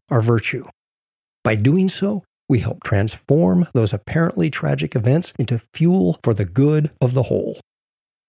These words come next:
At first, we may be successful applying this practice only with small annoyances, like a rude driver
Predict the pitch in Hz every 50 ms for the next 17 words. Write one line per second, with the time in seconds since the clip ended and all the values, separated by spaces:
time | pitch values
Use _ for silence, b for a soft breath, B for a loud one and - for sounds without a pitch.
0 | _ _ - - 131 - - - - 175 170 - - - 165 151 156 156 156 147
1 | 147 151 143 - - 143 - - - 143 127 - - - 143 135 135 131 - -
2 | 131 127 123 120 123 120 - - - 127 117 107 - 135 117 - - _ - -
3 | 143 143 156 170 165 160 156 160 156 - - - - - - 156 - 113 104 104
4 | 117 131 127 - - - 147 160 165 180 180 160 147 - - - 143 135 135 127
5 | 143 127 123 135 139 127 113 113 117 113 117 123 120 - 80 90 -